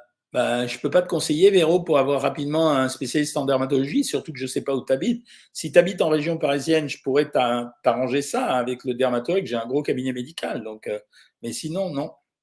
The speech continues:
Euh, docteur, c'est vrai qu'il mélange tout avec la politique. Ben oui, il faut pas mélanger la politique avec la nutrition. Après, euh, faut pas non plus, euh, tout ce qui est attaque de type, euh, ethnique ou racial, c'est pas mon truc, hein. Je vous le dis tout de suite, là, je vous,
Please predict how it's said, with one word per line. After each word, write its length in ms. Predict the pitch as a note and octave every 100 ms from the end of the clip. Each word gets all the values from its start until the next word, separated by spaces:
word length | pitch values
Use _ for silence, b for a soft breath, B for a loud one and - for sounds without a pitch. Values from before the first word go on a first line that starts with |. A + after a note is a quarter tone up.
| _ _ _ _ _ - B B B B B _
Euh, 1000 | F3 F3 E3+ E3+ E3 E3 E3 D#3+ D#3+ D#3
docteur, 400 | D3+ F3+ G3+ F#3
c'est 160 | - E3
vrai 180 | E3 F#3
qu'il 180 | D3+
mélange 440 | D3 C#3+ D3 C#3+ -
tout 140 | F3+
avec 220 | D#3+ C#3+
la 120 | C#3 B2
politique. 500 | C3 C3 - F3+ B2
Ben 160 | A#2+
oui, 360 | A#2+ B2 D3+ D3+
il 40 |
faut 140 | - B2+
pas 160 | A#2+
mélanger 400 | B2 B2 B2 C#3+
la 100 | B2
politique 560 | A#2+ B2 A#2+ - C#3 B2+
avec 220 | A2+ A#2
la 100 | A#2+
nutrition. 640 | A#2+ A#2+ C3+ - D#3 D3+ B B B A#2+
Après, 380 | B2+ - E3+
euh, 240 | D#3 B2+ A#2 - -
faut 160 | C3
pas 160 | C#3+ E3
non 180 | D#3+ D3
plus, 360 | F3+ F3 E3
euh, 180 | D3 C3 C3
tout 100 | E3+
ce 120 | -
qui 160 | - E3
est 40 |
attaque 500 | C3+ C3+ - - B2
de 100 | B2+
type, 340 | B2+ D#3 D3
euh, 160 | B2+ C3
ethnique 400 | D#3+ - D#3+ D3+
ou 60 | B2
racial, 500 | A#2+ - D3+ D#3 C#3+
c'est 140 | -
pas 100 | D#3+
mon 140 | D#3+
truc, 260 | C#3+ A#2 -
hein. 140 | A#2 - _ _
Je 160 | - B2+
vous 20 |
le 60 |
dis 140 | B2+ C3+
tout 100 | C3
de 60 |
suite, 260 | B2 F3 F3
là, 180 | C3+ C#3
je 120 | A#2+
vous, 420 | B2 B2+ B2 B2